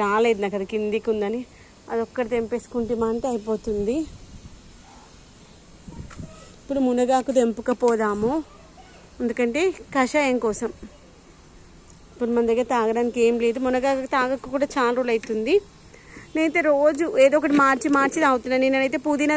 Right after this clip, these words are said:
తాగాము, నైట్ ఏమో ధనియాలు తాగాము. ఈరోజు ఇంకా మార్నింగ్ ఏం తాగలేదు. ఇప్పుడు డైరెక్ట్గా మునగాకు వాటర్ తాగేసాము. మునగాకు కట్ చేసి ఈ యొక్క కాడలతో సహా అట్లా వాటర్లో వేసేస్తున్నాను. అప్పుడు ఫిల్టర్ చేయాల్సిన పని ఉండదు. ఈ యొక్క ఆకు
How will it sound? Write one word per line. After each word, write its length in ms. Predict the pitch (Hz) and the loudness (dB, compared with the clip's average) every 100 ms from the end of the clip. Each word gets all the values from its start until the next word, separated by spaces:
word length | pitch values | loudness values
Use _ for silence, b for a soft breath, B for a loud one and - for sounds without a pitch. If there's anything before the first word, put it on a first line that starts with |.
| 302 | 2
తాగాము, 400 | 285 294 311 440 480 B B B 285 277 | 2 2 2 2 0 B B B 2 4
నైట్ 260 | 277 285 311 | 4 2 2
ఏమో 160 | 311 415 392 294 | 4 4 4 4
ధనియాలు 360 | 294 302 294 247 | 4 4 4 2
తాగాము. 380 | 220 208 208 185 202 - - - - - - - - - - - | 2 0 -2 -4 -10 -16 -16 -16 -16 -18 -20 -20 -20 -20 -14 -2
ఈరోజు 200 | 269 262 269 | 2 2 2
ఇంకా 120 | 277 262 | 2 4
మార్నింగ్ 320 | 262 285 269 262 | 4 4 4 2
ఏం 80 | 262 | 2
తాగలేదు. 500 | 262 233 254 226 254 415 - - - - - - - - | 2 2 2 2 4 2 0 -20 -18 -18 -18 -18 -14 -8
ఇప్పుడు 180 | 233 233 226 | -6 2 4
డైరెక్ట్గా 400 | 220 233 262 302 | 6 4 4 6
మునగాకు 360 | 247 214 196 208 180 | 6 6 4 2 0
వాటర్ 240 | 185 208 | -2 -4
తాగేసాము. 560 | 208 185 190 202 208 247 285 B B - | -4 -2 -2 -2 -2 -4 -4 B B 0
మునగాకు 360 | 269 294 285 294 | 4 6 6 4
కట్ 120 | 240 277 | 6 4
చేసి 180 | 349 311 285 | 2 2 4
ఈ 20 | 277 | 4
యొక్క 140 | 269 - 285 | 4 6 6
కాడలతో 460 | 277 285 277 302 254 | 8 4 4 2 4
సహా 180 | 269 269 262 | 4 4 4
అట్లా 180 | 269 254 | 2 4
వాటర్లో 340 | 247 233 254 247 | 4 4 4 4
వేసేస్తున్నాను. 640 | 240 254 - 247 233 220 302 | 4 2 -2 -2 0 0 -2
అప్పుడు 160 | 269 302 | -4 0
ఫిల్టర్ 300 | 320 262 302 | 2 4 6
చేయాల్సిన 300 | 277 262 269 247 | 6 4 0 0
పని 160 | 240 233 226 | 2 2 2
ఉండదు. 280 | 214 202 - B B B - | 0 -2 -6 B B B 0
ఈ 40 | 233 | 2
యొక్క 280 | 220 226 247 226 | 4 2 4 2
ఆకు 120 | 226 | 2